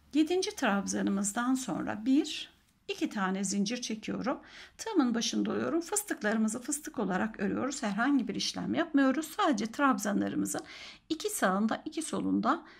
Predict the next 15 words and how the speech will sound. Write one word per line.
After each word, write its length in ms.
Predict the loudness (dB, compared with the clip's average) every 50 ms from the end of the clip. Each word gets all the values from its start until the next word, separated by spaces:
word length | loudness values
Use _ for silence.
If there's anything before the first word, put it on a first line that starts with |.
| -20 -14 _ 0
e, 40 | 0
artışları 680 | 4 6 8 6 6 6 2 -2 -2 0 2 2 2 2
yapıp 360 | 0 -2 -4 -6 -10 -10 -6
tabii 200 | -4 -4 -4 0 0
ortadakilerini 840 | 0 0 0 0 -2 -2 -2 -2 -2 -2 -2 0 2 2 2 2
de 240 | 0 -2 -6 -6 -4 0
örüyoruz. 540 | 0 2 2 0 -4 -6 -8 -8 -10 -12 -8
Fıstıklarda 840 | -4 -2 -2 -2 -4 -6 -2 0 0 2 0 0 0 -2 -4 -4 -2 0
yine 420 | 2 4 4 4 4 2 -2 -2 0
aynı, 300 | 0 2 2 4 2 0
sadece 480 | 0 0 0 0 0 2 0 -4 -6 -4
çift 300 | -4 -4 -4 -4 -6 -6
olarak 420 | -4 -2 -2 0 2 2 0 0 -2 -10 -6 -2
ilerletiyoruz. 720 | 0 2 2 2 2 -2 -4 -6 -8 -10 -10 -12 -14 -16 -18 -20 -20 -20 -20 -20 -20 -20 _ _ -6
Batıyorum. 680 | -6 -4 -4 -4 -4 -4 -4 -2 -2 -2 -4 -4 -8